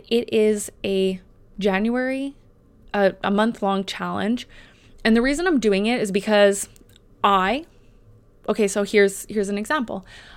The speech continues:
I want to learn how to do reels better. Um, I'm challenging myself because when it comes to content, I like to be very, like, detailed. Um, I, when I do any sort of masterclasses and challenges,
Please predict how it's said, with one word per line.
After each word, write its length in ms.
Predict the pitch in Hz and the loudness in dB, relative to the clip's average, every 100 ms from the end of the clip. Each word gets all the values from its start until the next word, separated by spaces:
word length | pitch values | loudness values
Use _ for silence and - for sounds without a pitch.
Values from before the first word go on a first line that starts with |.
| - | 2
I 200 | 196 240 | 4 4
want 240 | 247 202 202 | 4 2 0
to 260 | 214 190 - | -2 -2 -4
learn 300 | 190 190 190 | 0 2 2
how 100 | 196 | 0
to 100 | 190 | -2
do 200 | 185 180 | -2 -4
reels 320 | 165 170 180 | -6 -8 -6
better. 320 | - - - - _ - - - _ | -4 -6 -6 -14 _ -20 -20 -20 _
Um, 320 | 202 202 190 185 | 0 2 0 0
I'm 100 | 190 185 | -4 -4
challenging 880 | - - 262 285 254 208 190 175 175 | -6 -2 2 2 2 2 -2 -6 -8
myself 580 | - 190 208 - - | -8 -6 -4 -4 -6
because 480 | - 196 214 202 190 - _ _ | -10 -6 0 0 0 -8 _ _
when 140 | 214 | -4
it 80 | 196 | -4
comes 280 | 214 254 - | -2 -4 -4
to 80 | 285 | -8
content, 720 | - - 185 196 - 277 285 - - - - - - | -6 -2 -2 -2 -4 -4 -6 -16 -20 -20 -20 -6 2
I 80 | |
like 260 | 214 196 196 | 4 4 2
to 60 | 226 | -2
be 180 | 233 226 | 0 0
very, 840 | 180 196 190 208 226 226 220 208 - | 2 4 4 4 2 2 0 -4 -8
like, 400 | 208 190 185 175 | -4 -4 -4 -10
detailed. 800 | - 208 190 214 196 190 180 180 - | -4 -2 -2 0 2 2 2 0 -4
Um, 360 | 180 170 175 190 - - - - _ | -8 -10 -12 -14 -18 -20 -20 -20 _
I, 480 | 196 185 196 202 - _ _ - | -2 0 0 0 -6 _ _ -2
when 180 | 202 | 0
I 80 | 190 | 2
do 200 | 196 214 - | 2 0 0
any 220 | 190 196 | -2 -4
sort 240 | 190 208 | -2 -2
of 100 | 190 | -2
masterclasses 760 | 175 180 170 - 190 190 185 190 | -2 -6 -6 -8 -4 -4 -4 -6
and 80 | 185 | -6
challenges, 560 | - 170 190 196 240 | -6 -6 -6 -4 -6